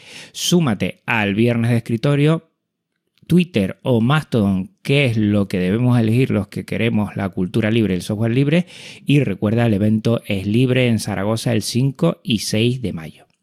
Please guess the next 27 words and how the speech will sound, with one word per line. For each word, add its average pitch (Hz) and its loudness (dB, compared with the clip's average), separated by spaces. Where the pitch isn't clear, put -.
Pues 92 -2
muy 131 4
contento 110 -2
del 113 2
episodio 101 -4
anterior, 95 -2
un 90 0
Linux 95 -2
Conexión 104 -6
con 101 -2
Pedro 101 -2
Mosquetero 101 -4
Web, 104 -2
que 95 -8
la 82 -8
verdad 87 -6
lo 110 4
he 110 2
vuelto 95 0
a 85 -2
escuchar 104 -4
y 139 0
lo 101 2
he 95 2
disfrutado 107 -2
un 135 2
montón. 90 -4